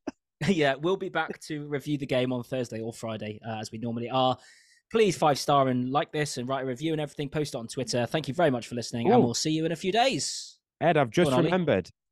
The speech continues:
Speaker 2: I,
Speaker 1: Yeah.
Speaker 2: I said that I would announce the winner of our shirt giveaway on the podcast.
Speaker 1: Oh, well remembered. Go on then.
Speaker 2: So we've been running a giveaway on, on Twitter for a shirt, basically any of the new shirts of your choice. And I did the draw last night, and the winner is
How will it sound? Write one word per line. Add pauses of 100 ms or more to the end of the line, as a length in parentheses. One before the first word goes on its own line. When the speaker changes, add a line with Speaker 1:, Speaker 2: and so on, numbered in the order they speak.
Speaker 2:
I,
Speaker 1:
Yeah.
Speaker 2:
I
said
that
I
would
announce
the
winner
of
our
shirt
giveaway
on
the
podcast. (260)
Speaker 1:
Oh,
well
remembered.
Go
on
then.
Speaker 2:
So
we've
been
running (100)
a
giveaway
on,
on
Twitter
for (100)
a
shirt,
basically
any
of
the
new
shirts
of
your
choice. (520)
And
I
did
the
draw
last
night,
and
the
winner
is